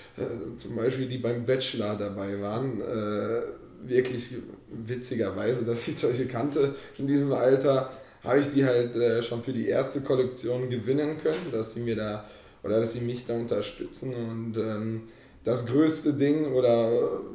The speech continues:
was eben mein Motto, egal ob's jetzt bei Turner Monkey, bei meinem neuen Produkt oder bei Vincent Fashion war, dass ich's halt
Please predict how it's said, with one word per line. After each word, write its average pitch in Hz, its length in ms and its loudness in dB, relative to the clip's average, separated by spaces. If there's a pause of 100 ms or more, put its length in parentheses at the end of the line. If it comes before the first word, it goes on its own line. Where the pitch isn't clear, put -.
was 117 240 0
eben 135 400 2
mein 123 260 0
Motto, 123 500 2
egal 117 560 4
ob's - 300 -2
jetzt 113 220 -2
bei 104 100 0
Turner 120 300 0
Monkey, 117 340 -4
bei 110 160 -2
meinem 104 260 -2
neuen 123 300 0
Produkt 120 420 -6
oder 107 220 -2
bei 104 200 -2
Vincent 117 340 -4
Fashion 117 340 -4
war, 120 300 -2 (340)
dass 117 220 -2
ich's 120 180 -2
halt 110 220 0